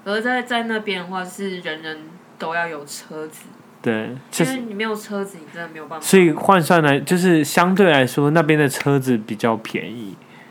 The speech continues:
Speaker 1: 对，比较便宜。
Speaker 2: 对啊，
Speaker 1: 可能因为关税的问题吧。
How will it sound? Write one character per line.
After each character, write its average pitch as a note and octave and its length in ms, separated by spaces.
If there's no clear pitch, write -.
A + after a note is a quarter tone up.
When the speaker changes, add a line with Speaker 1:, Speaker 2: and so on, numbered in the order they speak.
Speaker 1:
对， G#3 240
比 G3 100
较 G3+ 160
便 F#3+ 200
宜。 - 100
Speaker 2:
对 - 140
啊， - 180
Speaker 1:
可 G#3+ 80
能 G#3 80
因 C#3 100
为 C3 140
关 A2+ 200
税 G#3 220
的 F3 80
问 F3+ 200
题 - 220
吧。 - 80